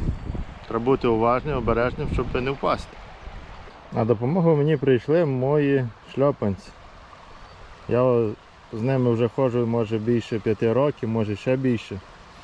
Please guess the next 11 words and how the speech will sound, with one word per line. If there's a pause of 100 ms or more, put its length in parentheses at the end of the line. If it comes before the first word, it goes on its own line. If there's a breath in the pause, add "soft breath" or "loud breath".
(500)
Вони
постійно
були
в
мене
в
Карпатах, (1200)
а
тепер (180)
будуть (340)
тут.